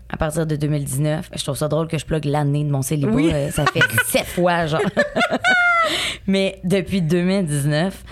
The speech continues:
Speaker 2: Ça fera bientôt
Speaker 1: c'est
Speaker 2: cinq
Speaker 1: ça
Speaker 2: ans.
Speaker 1: que je voulais faire. Je voulais me guérir, comme t'as dit.
Speaker 2: Mm.
Speaker 1: J'ai pris le temps de me guérir.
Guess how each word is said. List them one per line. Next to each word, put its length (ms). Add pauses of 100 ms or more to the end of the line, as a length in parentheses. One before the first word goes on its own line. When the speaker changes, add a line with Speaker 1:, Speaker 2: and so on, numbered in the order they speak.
Speaker 2:
Ça 80
fera 120
bientôt 220
Speaker 1:
c'est 100
Speaker 2:
cinq 100
Speaker 1:
ça 160
Speaker 2:
ans. 40
Speaker 1:
que 60
je 140
voulais 280
faire. 460 (280)
Je 80
voulais 220
me 80
guérir, 480
comme 180
t'as 140
dit. 240
Speaker 2:
Mm. 120
Speaker 1:
J'ai 160
pris 140
le 60
temps 140
de 60
me 80
guérir. 440